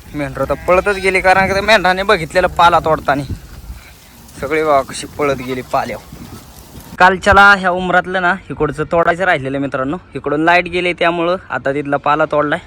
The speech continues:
बघा हा सगळा पाला आता पाडून झालाय आणि इकडं टाकायचा आहे बाजूला.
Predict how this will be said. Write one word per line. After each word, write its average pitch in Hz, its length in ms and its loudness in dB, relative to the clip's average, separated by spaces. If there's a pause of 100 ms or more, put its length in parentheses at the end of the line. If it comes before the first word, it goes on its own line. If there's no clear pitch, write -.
बघा 110 160 -6 (1040)
हा 127 80 -4
सगळा 143 280 2
पाला 143 300 0
आता 147 180 -2
पाडून 147 360 0
झालाय 139 260 2
आणि 135 200 2
इकडं 127 320 -4
टाकायचा 120 360 -6
आहे 113 60 -8
बाजूला. 113 400 -4